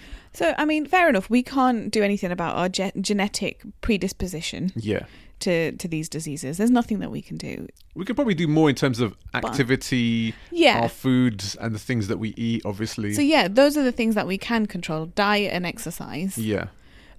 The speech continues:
Speaker 1: Um, if, if sometimes it can be a case of you're gonna get it, you're gonna get it. But you have to try and do what you can to improve your health.
Speaker 2: Within your lifestyle, yeah.
Speaker 1: Yeah, so we have a real high prevalence of type two diabetes,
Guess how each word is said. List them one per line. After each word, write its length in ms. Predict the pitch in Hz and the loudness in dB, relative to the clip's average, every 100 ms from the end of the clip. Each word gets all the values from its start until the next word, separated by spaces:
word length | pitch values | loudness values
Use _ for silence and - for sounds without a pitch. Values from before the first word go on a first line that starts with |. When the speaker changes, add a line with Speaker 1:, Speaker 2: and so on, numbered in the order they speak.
| 214 | 2
Speaker 1:
Um, 400 | 202 196 185 - | 2 2 -2 -2
if, 200 | - - - | -2 -2 -2
if 80 | 220 | 2
sometimes 420 | 294 269 240 214 - | 4 6 4 4 2
it 180 | 214 - - - - | 0 -2 -14 -16 0
can 140 | 226 | 4
be 160 | 208 180 | 6 4
a 80 | 170 | 2
case 300 | 196 185 175 | 0 -2 -2
of 100 | 180 | -4
you're 120 | 170 | -2
gonna 160 | 165 156 | -2 -2
get 140 | 156 | -2
it, 60 | 123 | -4
you're 80 | 147 | -4
gonna 160 | - | -4
get 180 | 170 170 | -2 -2
it. 120 | - - _ - - | -4 -14 _ -20 4
But 160 | 202 156 | 6 6
you 160 | 202 | 4
have 120 | 208 226 | 0 0
to 80 | 214 | -2
try 200 | 214 185 | 0 0
and 120 | 180 | 2
do 200 | 208 214 | 4 4
what 120 | 185 | 2
you 100 | 175 | -2
can 460 | - 247 180 160 190 | -2 -2 0 -2 -4
to 260 | - 175 - | -2 -2 0
improve 400 | 196 - 196 175 | 0 2 0 0
your 120 | 104 | -4
health. 260 | 175 196 - | 0 2 2
Speaker 2:
Within 120 | 113 | 2
your 100 | 104 | 2
lifestyle, 460 | 101 101 - 92 90 | 0 -2 -2 -4 -2
yeah. 200 | 101 92 - | -4 -4 0
Speaker 1:
Yeah, 300 | 302 285 185 | 2 4 2
so 260 | - 214 - 214 - - - - | 2 2 2 -10 -16 -20 -20 -12
we 260 | 208 226 | -4 0
have 160 | 226 233 | 2 2
a 20 | |
real 320 | 202 233 214 190 | 2 2 2 0
high 380 | - 247 220 | -2 0 0
prevalence 600 | 208 208 190 - 123 - | 0 0 0 -2 -6 -6
of 120 | - 180 | -6 -6
type 240 | 196 170 | -4 -4
two 140 | - 175 | -4 -6
diabetes, 720 | 151 117 190 196 - - 202 | -6 -6 -6 -6 -8 -10 -12